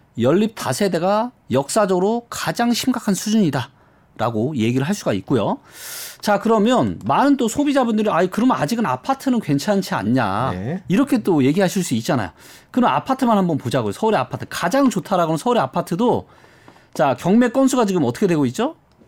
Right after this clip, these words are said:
Speaker 2: 늘어나고는
Speaker 1: 계속
Speaker 2: 있군요. 네.
Speaker 1: 지금 늘어나고 있습니다. 물론 아직은 아주 많지는 않습니다. 아주 많지는 않지만 일단 추세를 놓고 보게 되면은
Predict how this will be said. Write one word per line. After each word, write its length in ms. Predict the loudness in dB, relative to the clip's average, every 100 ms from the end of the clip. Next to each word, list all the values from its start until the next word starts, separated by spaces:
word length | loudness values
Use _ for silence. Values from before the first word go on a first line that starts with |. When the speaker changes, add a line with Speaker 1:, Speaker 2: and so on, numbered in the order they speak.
| _ -16
Speaker 2:
늘어나고는 920 | -10 -6 -6 -6 -6 -6 -4 -4 0
Speaker 1:
계속 640 | 2 2 2 2 0 -2 -2
Speaker 2:
있군요. 100 | -4
네. 60 |
Speaker 1:
지금 260 | -6 -4 -2
늘어나고 440 | 0 2 2 2 0
있습니다. 240 | -2 -2
물론 400 | 0 2 2 0 -4 -14 -20 _ _
아직은 840 | -12 -8 -2 -2 0 2 2 0 -6 _
아주 380 | -18 -8 -2 2
많지는 340 | 4 2 -2 -6
않습니다. 480 | -6 -10 -12 -16 _ -20 _
아주 260 | -6 -2 2
많지는 360 | 0 0 -2
않지만 500 | -2 -2 -2 0 0 -4 -14 -20 -10 -2
일단 580 | 0 2 2 2 -2 -10
추세를 440 | -8 -4 0 2 2
놓고 260 | 2 2
보게 320 | 2 2 0 0
되면은 580 | 0 0 2 2 2